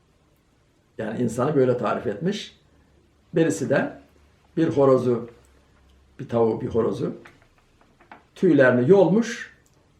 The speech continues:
atmış ortaya. "İşte." demiş, "senin insan." Hani tüysüz iki ayaklı bir hayvan madem,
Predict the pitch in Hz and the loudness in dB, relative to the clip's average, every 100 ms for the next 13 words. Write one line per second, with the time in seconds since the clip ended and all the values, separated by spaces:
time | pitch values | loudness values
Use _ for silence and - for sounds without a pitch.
0 | _ - 185 180 160 143 131 123 131 185 | _ -2 0 2 0 2 2 2 0 0
1 | 269 - _ _ _ 202 196 - 220 202 | -4 -12 _ _ _ -2 0 4 4 4
2 | 139 - 135 120 113 - 110 - - _ | 2 -2 -2 0 -2 -4 -8 -8 -16 _
3 | _ _ _ _ _ _ - 131 117 - | _ _ _ _ _ _ -4 -2 -4 -10
4 | _ _ _ _ - 143 - 147 131 123 | _ _ _ _ 0 0 0 -2 -6 -2
5 | 139 139 127 127 120 127 139 151 120 113 | 2 2 2 -2 0 2 2 2 2 2
6 | 180 285 - | 0 -2 -6